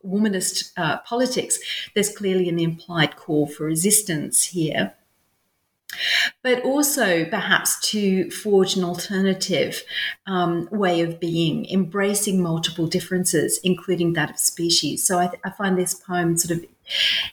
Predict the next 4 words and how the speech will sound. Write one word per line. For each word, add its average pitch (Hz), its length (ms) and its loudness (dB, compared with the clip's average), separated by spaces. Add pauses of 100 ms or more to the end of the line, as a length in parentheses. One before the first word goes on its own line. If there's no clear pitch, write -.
interesting 196 880 2 (520)
in 196 180 0
terms 180 420 2
of, 170 300 2